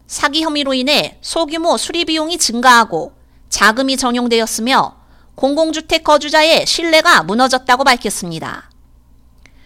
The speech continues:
부패 수사에는 맨해튼 시 수사국,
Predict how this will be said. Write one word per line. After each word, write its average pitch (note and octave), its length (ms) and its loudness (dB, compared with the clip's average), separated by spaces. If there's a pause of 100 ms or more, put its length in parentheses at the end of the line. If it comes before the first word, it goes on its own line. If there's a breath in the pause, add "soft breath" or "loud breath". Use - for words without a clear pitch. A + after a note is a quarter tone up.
(180 soft breath)
부패 C#4 260 -2
수사에는 C#4+ 680 0 (260)
맨해튼 C#4 640 -2
시 D#4 220 2
수사국, B3+ 600 -2